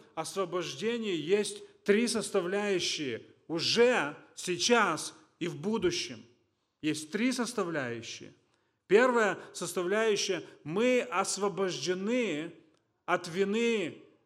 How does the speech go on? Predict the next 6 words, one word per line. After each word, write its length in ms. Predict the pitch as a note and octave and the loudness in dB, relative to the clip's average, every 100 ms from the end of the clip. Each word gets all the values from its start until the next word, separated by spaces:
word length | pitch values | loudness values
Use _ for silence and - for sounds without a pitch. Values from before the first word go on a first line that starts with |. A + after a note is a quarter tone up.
| _ | _
греха. 640 | C3+ F3+ F3 G#3+ F3+ A2 - _ _ _ _ _ _ _ _ _ _ _ _ _ - | -2 2 2 2 0 -2 -12 _ _ _ _ _ _ _ _ _ _ _ _ _ -4
Римлянам 640 | E3 G#3 G3+ F#3+ F3 D3+ - _ _ _ _ | 0 2 0 -2 -4 -6 -14 _ _ _ _
восемь 520 | C#3+ F#3+ G3+ G3+ F#3+ | 0 2 2 0 -2
один. 520 | E3+ D3+ F3+ E3 A2+ - - _ _ _ _ _ _ _ _ _ _ _ | -4 -4 -4 -4 -6 -14 -20 _ _ _ _ _ _ _ _ _ _ _
Нет. 580 | D#3 G#3+ A#3+ - - - _ _ _ _ _ _ _ _ _ _ _ _ | -2 2 2 0 -8 -18 _ _ _ _ _ _ _ _ _ _ _ _
Да? 320 | C#3+ E3+ G#3 | 0 0 -2